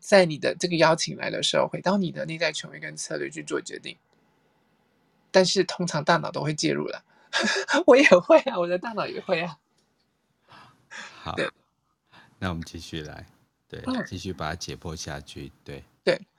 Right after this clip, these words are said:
Speaker 1: 所以就是，呃，我们透过我们的人生策略，还有我们的内在权威的时候，更能够帮助这些投射者们，呃，回到他正确的关系里头。
Speaker 2: 嗯。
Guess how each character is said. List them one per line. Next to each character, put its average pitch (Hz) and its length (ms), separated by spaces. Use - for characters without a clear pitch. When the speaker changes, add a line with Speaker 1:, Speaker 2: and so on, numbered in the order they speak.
Speaker 1:
所 - 160
以 240 140
就 - 100
是， 214 320
呃， 156 220
我 - 140
们 160 120
透 190 160
过 202 100
我 190 60
们 156 80
的 151 100
人 151 160
生 180 200
策 185 240
略， 170 200
还 - 160
有 175 80
我 170 60
们 147 100
的 147 100
内 175 140
在 175 160
权 170 180
威 165 140
的 160 100
时 160 160
候， - 220
更 190 160
能 165 100
够 170 120
帮 170 180
助 175 160
这 190 140
些 175 160
投 - 160
射 165 160
者 - 200
们， 165 160
呃， - 420
回 165 260
到 185 140
他 180 140
正 170 200
确 156 200
的 - 100
关 - 220
系 - 160
里 - 160
头。 - 200
Speaker 2:
嗯。 92 380